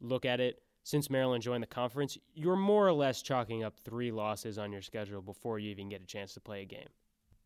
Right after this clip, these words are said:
And naturally, there's gonna be some anomalies in there, right? Like, Maryland's beaten Michigan once since joining the conference and, and beat Penn State twice and has had a couple close games against Ohio State. But I'm not necessarily talking about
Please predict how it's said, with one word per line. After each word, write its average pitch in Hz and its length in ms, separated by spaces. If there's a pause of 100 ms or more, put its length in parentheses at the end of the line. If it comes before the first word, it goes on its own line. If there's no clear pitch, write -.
(380)
And 190 80
naturally, 226 520
there's 151 260
gonna 139 180
be 135 120
some 139 240
anomalies 135 540
in 135 100
there, 139 260
right? 123 220
Like, 117 120
Maryland's 127 380
beaten 127 460 (260)
Michigan 113 460
once 104 240
since - 340
joining 107 240
the 104 60
conference 104 420
and, 98 100 (240)
and 113 140
beat 156 180
Penn 143 160
State 127 260
twice 117 340
and 104 120 (200)
has 139 180
had 139 140
a 127 40
couple 139 320
close 135 320
games 117 280
against 110 240
Ohio 107 260
State. 104 340 (280)
But 156 80
I'm 185 80
not 220 120
necessarily 185 360
talking 131 420
about 110 380